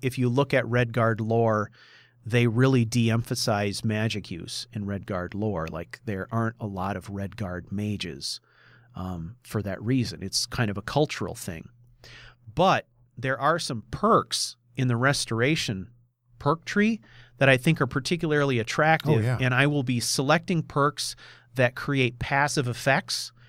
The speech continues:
Speaker 2: Mm-hmm.
Speaker 1: as a way of simulating some innate abilities that he's starting to acquire
Speaker 2: Right.
Speaker 1: as an undead hunter.
Speaker 2: <clears throat> Well, there's also, I
Speaker 1: So
Speaker 2: mean,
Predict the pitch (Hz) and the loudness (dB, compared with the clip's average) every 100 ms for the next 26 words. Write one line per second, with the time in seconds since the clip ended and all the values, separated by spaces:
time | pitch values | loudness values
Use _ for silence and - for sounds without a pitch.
0 | - 110 139 127 120 131 139 123 113 - | -8 2 4 4 2 2 2 0 -2 0
1 | 160 170 165 135 120 117 113 110 - - | 2 2 2 2 0 0 -2 -4 -8 -20
2 | - - _ _ _ _ _ _ _ _ | -20 -20 _ _ _ _ _ _ _ _
3 | _ _ _ _ - - 143 131 135 156 | _ _ _ _ -4 0 0 2 2 2
4 | 143 123 131 135 131 117 - 120 123 - | 0 0 0 2 2 0 0 -2 -2 -2
5 | 131 123 120 - 117 - - 143 135 107 | 0 2 0 -2 -4 -4 0 4 4 2
6 | 101 104 104 113 117 123 - 117 127 170 | -2 -4 -4 -2 0 0 -2 -2 2 2
7 | 165 - _ - - 117 - 143 131 156 | 0 -14 _ -10 -8 -10 -8 -4 0 0
8 | 135 135 131 117 101 104 110 101 | 2 0 0 -2 -2 -2 0 -2